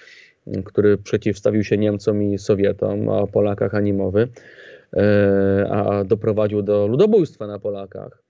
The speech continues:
Gdzie mówię, to, co się dzieje w popkulturze i tych innych przestrzeniach, no to tak jakby stwierdzić, że, nie wiem, mm,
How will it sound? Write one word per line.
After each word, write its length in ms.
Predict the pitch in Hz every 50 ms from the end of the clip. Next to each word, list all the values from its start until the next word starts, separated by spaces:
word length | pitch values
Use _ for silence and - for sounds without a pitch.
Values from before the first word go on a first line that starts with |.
| _ _ _ _ _ -
Gdzie 180 | 101 107 143
mówię, 240 | 156 165 151 135 123
to, 200 | - - 175 165
co 120 | - -
się 140 | - - 135
dzieje 300 | 123 139 147 139 123 117
w 80 | 113 -
popkulturze 640 | - 139 135 - - 160 151 - 160 151 123 139 135
i 60 | 127
tych 240 | - 131 - - 131
innych 320 | 120 120 117 113 110 -
przestrzeniach, 840 | - - 120 110 - - - - 117 110 107 113 120 131 135 - _ _ _ _ _ _ _ _ _ _ _ _ _ _ _ _ -
no 80 | 107
to 100 | - 135
tak 160 | 123 160 165 196
jakby 260 | 196 170 170 147 151
stwierdzić, 680 | - _ - - 123 135 143 151 160 160 156 156 147 139
że, 640 | 139 127 110 127 135 135 135 131 127 123 120 110 - - -
nie 240 | - 101 120 123
wiem, 360 | 110 113 110 104 101 98 98 - _ _ _ -
mm, 380 | - 98 98 98 95 95 98